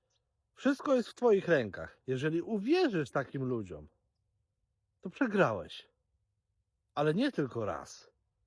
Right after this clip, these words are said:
Ty go będziesz zawsze przegrywał. Dlatego zagryź zęby i do przodu.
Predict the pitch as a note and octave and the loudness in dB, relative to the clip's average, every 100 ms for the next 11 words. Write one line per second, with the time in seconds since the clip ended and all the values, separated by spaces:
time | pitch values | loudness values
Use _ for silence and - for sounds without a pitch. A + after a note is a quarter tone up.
0 | _ _ _ _ _ - B2+ C#3+ D#3 D3+ | _ _ _ _ _ -10 -4 0 0 0
1 | C#3+ C#3 - G2+ - E2+ D#2+ E2+ E2+ _ | -2 -4 -8 -16 -16 -18 -18 -20 -20 _
2 | _ _ _ _ _ _ _ _ C#3+ C#3+ | _ _ _ _ _ _ _ _ -2 0
3 | D3+ D#3 C3 F3 F3+ F#3 D#3 F3 E3+ F3 | 2 0 2 0 2 2 2 0 2 0
4 | F3+ - _ _ - E3 D#3+ - C#3 A2 | 0 -6 _ _ -8 -4 -4 -2 -4 -4